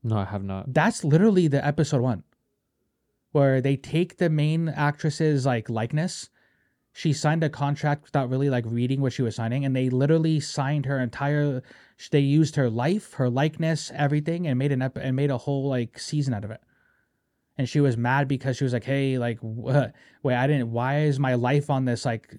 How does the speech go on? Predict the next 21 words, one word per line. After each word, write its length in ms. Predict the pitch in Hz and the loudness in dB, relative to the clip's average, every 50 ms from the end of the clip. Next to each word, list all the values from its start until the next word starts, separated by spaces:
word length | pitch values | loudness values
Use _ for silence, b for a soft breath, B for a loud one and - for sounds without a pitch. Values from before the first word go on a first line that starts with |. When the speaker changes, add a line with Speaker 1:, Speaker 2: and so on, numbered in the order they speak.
| - - | -12 -8
Speaker 2:
what, 380 | 131 127 120 127 120 107 110 | -8 -4 -4 -4 -4 -4 -4
what 200 | 120 127 123 123 | -4 -4 -4 -2
their 180 | - 120 123 123 | -2 -2 -2 0
version 300 | 117 123 120 113 131 123 | 0 0 -2 0 0 -2
of 80 | 110 107 | -2 -2
Netflix 380 | 107 107 - 123 117 - - | -2 -2 -4 -4 -4 -2 -2
is?" 300 | 143 147 165 156 - b b b b b b b b b b b b b b | -2 -2 -2 -4 -8 b b b b b b b b b b b b b b
And 360 | - 147 139 135 131 127 123 123 | -2 0 0 0 0 -2 -2 -2
they 140 | 131 131 | 0 0
ended 180 | 143 151 151 143 | 2 2 2 0
up 100 | 127 - | 0 -2
telling 160 | - 139 143 | -2 -2 -2
her, 60 | 143 | 0
like, 160 | 131 117 113 - | 0 -2 -2 -2
"Hey, 160 | 147 143 143 | -2 -2 0
you're 160 | 127 120 123 | 0 0 0
the 100 | 135 147 | 0 0
one 120 | 170 170 | 0 0
that 120 | 156 131 - | -2 -2 -2
signed 220 | - 131 170 156 | -2 -2 -2 -2
this 340 | 107 69 - - - - | -4 -4 -8 -14 -18 -20